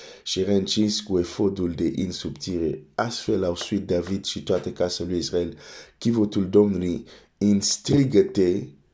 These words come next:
de bucurie. Shin sune de tremite. Très bien, c'est Fius Gomont. Euh, Adică mă gândesc,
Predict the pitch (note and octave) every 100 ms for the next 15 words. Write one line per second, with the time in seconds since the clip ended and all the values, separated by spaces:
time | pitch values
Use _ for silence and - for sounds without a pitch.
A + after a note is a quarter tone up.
0 | _ _ - C3 E2 F2 - F2+ - E2
1 | D2+ - - _ _ _ _ _ _ _
2 | _ _ _ _ _ _ _ _ _ _
3 | _ _ _ _ - F#2 F#2 - - A#2
4 | G#2 G2 F2 E2+ - F#2+ F2 D#2 - D#2
5 | C#2+ _ _ _ _ _ _ _ _ _
6 | _ - C#2+ D#2 E2 - E2 - F2+ D#2
7 | E2 F#2 C#2+ D2 - _ _ _ - -
8 | - - - - - _ _ _ _ _
9 | _ _ F#2 F#2+ F#2 F2+ F2 E2+ E2+ E2+
10 | F2+ - _ _ - - D#2+ F#2+ F#2+ E2+
11 | F2+ F#2 G2 -